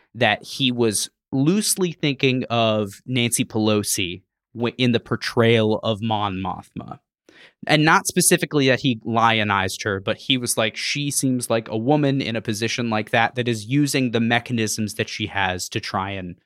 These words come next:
create resistance." And whether you think that's successful or not is, is for you. But people were just like, "That would make sense if it were, you know, the other way around and she was actually fighting for the Empire."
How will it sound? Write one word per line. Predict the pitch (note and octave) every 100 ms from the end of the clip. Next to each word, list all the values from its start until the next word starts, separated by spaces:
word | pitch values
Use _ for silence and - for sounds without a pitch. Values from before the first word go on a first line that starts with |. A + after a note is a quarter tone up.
| _ _ _
create | - A#2+ A2 G#2
resistance." | G2+ G2+ F#2+ - - - -
And | D3
whether | F#3+ F3+
you | E3
think | E3+ D3
that's | C3 -
successful | A#2+ - A2 - A2+ A2
or |
not | G#2 G2+ F#2 -
is, | G#2+ G2 - -
is | A2 -
for | -
you. | F#2 F#2 F2+ - - - - -
But | B2+ A#2+ _ _ _ -
people | E3 D3
were | C3 A#2+
just | B2+ - B2+
like, | A2+ -
"That | C3+ C#3+ E3+
would | E3 C#3+
make | C3 G#2
sense | - - C3+ C#3 G#2 - -
if | C3 A#2 -
it | B2+
were, | B2 A2+ G2 G2 - -
you | A#2+
know, | G2 G2+
the | A#2+ C3+
other | C3 B2 A#2+
way | A#2 G#2+
around | G#2 B2 C3 G#2 F#2+
and | G2
she | -
was | G#2 G2+
actually | A2 - A2 G2+
fighting | - A2+ G2+ F#2 -
for | A2+ C#3 B2
the | A2 G2
Empire." | F#2 F2 G2 G2 F2+ G2